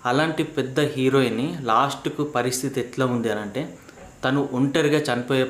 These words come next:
పరిస్థితి వచ్చింది. అలాంటి పరిస్థితి ఎట్లా వచ్చింది అనేది మీరు తెలుసుకోవాలనుకుంటే ఈ వీడియోను పూర్తిగా చూడండి, ఫస్ట్ నుంచి లాస్ట్ టైం చూడండి, అస్సలు స్కిప్ చేయొద్దు, ఓకేనా? ఈ వీడియో మొత్తం చూసే ముందు ఫస్ట్ మన ఛానల్ని సబ్స్క్రైబ్ చేసుకోండి,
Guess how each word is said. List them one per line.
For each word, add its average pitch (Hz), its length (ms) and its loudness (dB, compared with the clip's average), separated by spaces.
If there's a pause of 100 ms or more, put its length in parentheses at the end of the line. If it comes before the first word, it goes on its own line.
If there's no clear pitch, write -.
పరిస్థితి 117 400 -4
వచ్చింది. 98 340 -10 (1500)
అలాంటి 151 300 2 (120)
పరిస్థితి 151 580 2
ఎట్లా 151 280 2
వచ్చింది 143 340 2
అనేది 123 260 2 (160)
మీరు 131 200 4 (120)
తెలుసుకోవాలనుకుంటే 131 800 0 (220)
ఈ 123 40 -2 (120)
వీడియోను 143 320 4 (100)
పూర్తిగా 147 420 2
చూడండి, 98 340 -4 (640)
ఫస్ట్ 135 280 0
నుంచి 160 140 0 (100)
లాస్ట్ 127 200 2
టైం 135 160 2
చూడండి, 120 320 2 (160)
అస్సలు 147 400 2
స్కిప్ 127 260 -4
చేయొద్దు, 101 240 -2 (360)
ఓకేనా? 127 240 2 (800)
ఈ - 100 2
వీడియో 165 320 6
మొత్తం 147 320 4
చూసే 147 240 2 (100)
ముందు 123 180 2 (100)
ఫస్ట్ 135 260 -2
మన 123 180 4
ఛానల్ని 135 380 2
సబ్స్క్రైబ్ 127 420 0
చేసుకోండి, 127 360 0